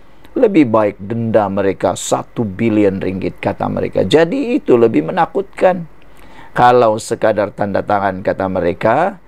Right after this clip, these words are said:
boleh dinyatakan pelbagai alasan, antaranya terpaksa, tak faham apa yang dinyatakan, macam-macam lah kan. Bila dah masuk dalam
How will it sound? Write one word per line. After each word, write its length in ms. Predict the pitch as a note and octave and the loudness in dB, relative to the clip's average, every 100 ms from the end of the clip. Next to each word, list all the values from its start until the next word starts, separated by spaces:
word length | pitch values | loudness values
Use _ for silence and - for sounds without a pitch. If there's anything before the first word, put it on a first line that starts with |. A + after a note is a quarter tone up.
| - - - | -20 -20 -16
boleh 640 | - F3+ F#3 F#3 C3 B2+ B2 | 2 4 4 4 4 4 2
dinyatakan 720 | B2+ B2+ A#2+ C3 C3 A#2 A2+ | 0 -2 0 0 0 -2 -2
pelbagai 400 | A#2 A#2 A#2 B2 | -2 0 2 2
alasan, 800 | A#2 A#2+ B2+ - A2 G#2 G#2+ - | 2 0 0 0 -2 -2 -8 -8
antaranya 720 | G#2 G2 - G2+ G2+ G2+ G#2 | -8 -6 -2 0 0 -2 -4
terpaksa, 720 | - G2+ - G#2 - - G#2 G2 | -2 -2 0 -4 -4 -2 -2 -2
tak 240 | - - | -4 -4
faham 560 | - - G2+ G2 G#2 G2+ | -6 -2 -2 0 -2 0
apa 320 | - G#2 - | -4 -4 -2
yang 240 | F#2+ G2 F#2+ | -2 -2 -4
dinyatakan, 640 | G2+ G2+ G2 A#2 B2 A#2+ | -6 -4 -4 -4 -2 -2
macam-macam 500 | D#3+ - G#3+ - A#2+ D3+ | 0 -2 -4 -2 -2 -2
lah 120 | B2+ | -2
kan. 140 | D#3+ B2 - - - - - | 0 -2 -8 -20 -20 -20 -4
Bila 320 | E3 D#3 C3 G2+ | 2 4 2 0
dah 160 | G#2+ | -4
masuk 400 | G#2 G#2+ - A2 G2 | -2 -4 -4 -8 -2
dalam 360 | G2+ G2+ G2 | 0 0 -2